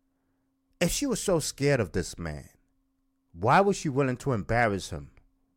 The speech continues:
that bad on social media and bombard his name in music sessions? Yet she was so scared of this man, this devilish man who was beating her since two thousand and twenty-two, since tho-, those years in a relationship.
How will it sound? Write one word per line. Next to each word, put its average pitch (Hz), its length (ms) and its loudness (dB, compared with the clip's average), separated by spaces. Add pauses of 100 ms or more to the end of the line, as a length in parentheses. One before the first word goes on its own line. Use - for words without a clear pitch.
(100)
that 107 220 0
bad 120 220 2
on 90 100 -2
social 92 360 -6
media 87 480 -6 (1300)
and 120 160 0
bombard 120 520 4
his 104 200 0
name 98 460 0
in 80 160 -4
music 90 360 -4
sessions? - 680 -14 (1200)
Yet 117 280 0
she - 140 -6
was 90 140 -6
so 123 160 -2
scared 120 400 -2
of 90 120 -4
this 85 220 -8
man, 80 280 -6
this 87 160 -4
devilish 123 640 -2
man 123 340 -2
who 82 80 -10
was 85 160 -6
beating 110 420 -2
her 80 220 -12 (400)
since - 260 -6
two - 180 -4
thousand 117 320 0
and 92 120 -4
twenty-two, 104 580 -6
since 107 420 -8
tho-, 110 220 -2 (240)
those 117 340 2
years 135 240 2
in 107 80 0
a 104 80 0
relationship. 98 800 -4